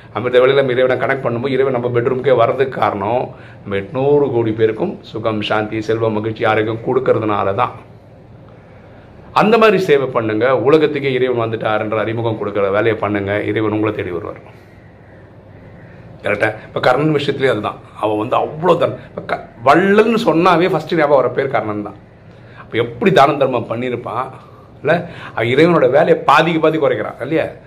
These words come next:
யாரா கஷ்டம்னு இவங்க கிட்ட போனா பிரச்சனை சால்வ் அப்படின்னா நான் இறைவன் தான் க-, மன-, கனெக்ட் பண்ணுவாங்க மக்கள். ஆனா இவன் முடிச்சே கு-, காரியத்தை செய்து முடிச்சிருப்பான்.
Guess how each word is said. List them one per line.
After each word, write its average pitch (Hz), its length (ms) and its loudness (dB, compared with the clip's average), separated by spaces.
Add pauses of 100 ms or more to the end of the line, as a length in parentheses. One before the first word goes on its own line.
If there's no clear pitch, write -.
(360)
யாரா 143 260 4
கஷ்டம்னு 202 380 2
இவங்க 170 180 4
கிட்ட 151 260 2
போனா 151 540 4
பிரச்சனை 127 360 -8
சால்வ் 113 260 0
அப்படின்னா 139 180 -2
நான் 113 220 -4
இறைவன் 147 380 4
தான் 170 160 4
க-, 170 180 -2
மன-, 143 200 2
கனெக்ட் 151 280 0
பண்ணுவாங்க 117 260 -2
மக்கள். 110 600 0 (220)
ஆனா 139 120 0
இவன் 135 280 0
முடிச்சே 160 240 2
கு-, 127 520 -4
காரியத்தை 151 360 0
செய்து 160 340 0
முடிச்சிருப்பான். - 360 -10